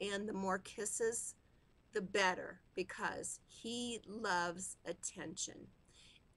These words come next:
That's all the dogs we have for today. I hope you enjoyed this segment, and if you need more information, you can go to Paws Pit Parade on Facebook, or you can contact me,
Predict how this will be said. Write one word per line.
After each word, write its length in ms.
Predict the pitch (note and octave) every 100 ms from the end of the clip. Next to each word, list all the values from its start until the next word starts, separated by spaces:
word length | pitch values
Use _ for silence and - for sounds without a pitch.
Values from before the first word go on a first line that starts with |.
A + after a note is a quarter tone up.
| -
That's 260 | F#3 F#3 G#3+
all 160 | G3
the 80 | G3
dogs 400 | G3+ A3 A3+ -
we 100 | A#3+
have 200 | A#3+ A3+
for 160 | - A#3+
today. 500 | B3 B3 F#4+ F4+ F4+ - - -
I 100 | A3
hope 260 | A3+ A3
you 140 | B3 B3+
enjoyed 420 | B3 A#3 A#3 A3+
this 140 | A#3+
segment, 520 | - A#3+ A3+ C4 D4 -
and 140 | G3
if 180 | G#3 G#3+
you 100 | A3
need 280 | A3 A3 G3
more 180 | G#3+ G3+
information, 800 | G#3 G#3 G#3+ G#3+ A#3 - C#4 D#4+ - - - - - - -
you 220 | B3 C4+
can 220 | D4+ A#3
go 220 | G#3 G#3+
to 240 | G#3+ - G3+
Paws 760 | - - G3+ F#3 F#3 B3+ - - -
Pit 260 | - A3+ -
Parade 680 | - A3+ G3 F#3 E3+ G#3 D#4+ - - - - - - - -
on 320 | G3+ G3 F#3
Facebook, 800 | A3 - G3 F#3+ F#3 - D#3 D3 - - - -
or 240 | G3 F#3+ F#3+
you 160 | A3+
can 160 | G3 F#3
contact 600 | F#3 G3 F#3+ F#3+ G3 F#3+
me, 300 | G3+ B3 G4